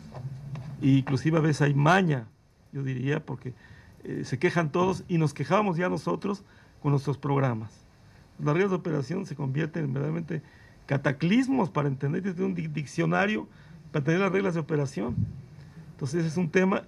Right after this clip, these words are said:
y qué bueno que haya, eh, eh, una creciente diversidad de organizaciones campesinas autónomas. Lástima que no esté aquí Gustavo Gordillo, que estaría encantado de escuchar eso, porque él ha alentado eso por muchos años.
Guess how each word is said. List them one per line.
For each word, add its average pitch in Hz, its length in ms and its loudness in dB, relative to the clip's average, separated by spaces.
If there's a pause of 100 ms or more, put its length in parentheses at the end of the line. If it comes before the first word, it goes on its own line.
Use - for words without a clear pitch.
(400)
y 156 100 2
qué 208 160 6
bueno 196 460 2 (800)
que 147 80 2
haya, 156 460 2
eh, 143 340 -4
eh, 135 240 -4
una 151 200 0
creciente 165 840 -2
diversidad 139 720 0 (460)
de 143 60 -6
organizaciones 135 580 0
campesinas 135 580 -2
autónomas. 170 580 -2 (400)
Lástima 151 340 2
que 151 80 -2
no 151 120 2
esté 143 340 -4 (140)
aquí 143 200 -6
Gustavo 151 400 0
Gordillo, 139 360 0
que 139 80 -10
estaría 135 240 -4
encantado 135 560 -2 (520)
de - 60 -6
escuchar 127 380 0
eso, 165 240 0
porque 131 200 -6
él 139 80 0
ha - 20 2
alentado 135 420 0
eso 143 160 -2
por 135 140 -8
muchos 135 340 -4
años. 185 320 0